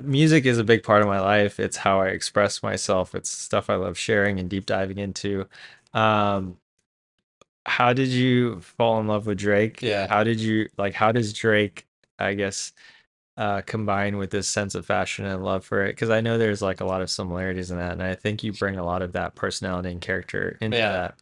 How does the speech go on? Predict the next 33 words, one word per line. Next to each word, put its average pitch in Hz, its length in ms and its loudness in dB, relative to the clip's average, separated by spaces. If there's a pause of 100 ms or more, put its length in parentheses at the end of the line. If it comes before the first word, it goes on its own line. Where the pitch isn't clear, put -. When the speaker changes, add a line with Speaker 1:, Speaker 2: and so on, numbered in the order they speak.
(280)
Speaker 1:
through 101 280 0
Drake. 98 300 -4
Like, 110 140 2
I 110 60 4
feel 127 140 0
like 120 140 0
you 107 120 -4
carry 98 260 0
a 95 60 -2
lot 90 140 -2
of 90 60 -4
that 87 120 -6
Drake 92 240 -6
energy 92 320 -4
too. 104 420 -4
Speaker 2:
<laughs> 131 540 -6
Speaker 1:
Um, 92 500 -2 (180)
when 113 280 0
he 123 160 2
does 120 260 6
a 120 80 4
lot, 113 240 4
he's 120 160 0
done 113 200 2
a 110 60 0
couple 113 320 2
of 107 80 2
wedding 104 400 2
speeches. 110 600 -2
He's 101 180 -4
a 98 60 -6
great, 107 420 2 (160)
um, 98 520 -4